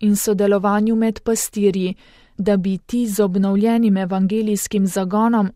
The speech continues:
znali voditi armenske katoličane po poteh širokosrčnega in radostnega pričevanja za Kristusa in Cerkev.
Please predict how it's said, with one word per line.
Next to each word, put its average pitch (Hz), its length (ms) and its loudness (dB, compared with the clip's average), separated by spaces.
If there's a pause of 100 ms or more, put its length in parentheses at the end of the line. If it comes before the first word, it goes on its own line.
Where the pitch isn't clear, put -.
znali 233 460 0
voditi 208 520 0
armenske 196 560 -2
katoličane 214 880 -2
po 202 220 -2
poteh 220 440 -4
širokosrčnega 214 1300 -2
in 233 220 0
radostnega 214 720 0
pričevanja 202 800 -2
za 185 220 -4
Kristusa 220 840 -4
in 214 220 0
Cerkev. 185 560 -2